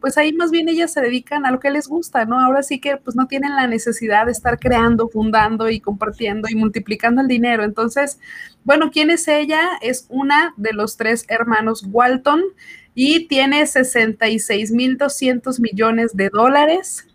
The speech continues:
Tiene ya setenta y un añitos, nacida en Arkansas, y es declarada como la mujer más adinerada del mundo. De hecho, andan del chongo, ¿eh? Entre ella y tu Francois.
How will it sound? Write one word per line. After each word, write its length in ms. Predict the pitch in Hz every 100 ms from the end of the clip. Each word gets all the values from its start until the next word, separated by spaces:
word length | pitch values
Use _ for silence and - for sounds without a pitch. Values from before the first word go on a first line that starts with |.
| _ -
Tiene 260 | 220 233 233
ya 120 | 220
setenta 500 | 220 220 202 202 196
y 80 | 214
un 140 | 214
añitos, 680 | 202 233 262 311 330 - - -
nacida 500 | 202 196 233 240 220
en 140 | 214
Arkansas, 840 | 196 202 254 285 262 262 285 - - - - -
y 120 | 240 277
es 180 | 285
declarada 960 | 277 359 285 247 233 254 277 226 226 240
como 320 | - 220 220 220
la 120 | 220
mujer 460 | 233 233 247 254 -
más 380 | 240 269 269 311
adinerada 680 | 294 254 214 208 220 226
del 260 | 226 202 208
mundo. 560 | 214 240 247 190 160 _
De 140 | 190 226
hecho, 160 | 226
andan 220 | 302 381 339
del 180 | 214
chongo, 400 | 190 240 247 196
¿eh? 180 | 233 339
Entre 360 | 233 214 214 233
ella 160 | 247 269
y 80 |
tu 120 | 262 247
Francois. 560 | 208 202 220 254 262